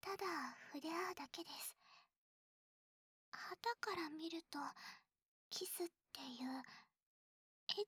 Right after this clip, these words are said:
チな行為かもしれませんけど、そういうのは、先生と生徒が、教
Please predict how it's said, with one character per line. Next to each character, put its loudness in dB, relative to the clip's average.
チ 4
な 2
行 -2
為 -6
か -4
も -6
し -2
れ -4
ま -6
せ -2
ん -4
け 0
ど、 -2
そ -8
う -2
い 0
う -2
の -2
は、 -2
先 4
生 6
と 2
生 0
徒 -4
が、 0
教 2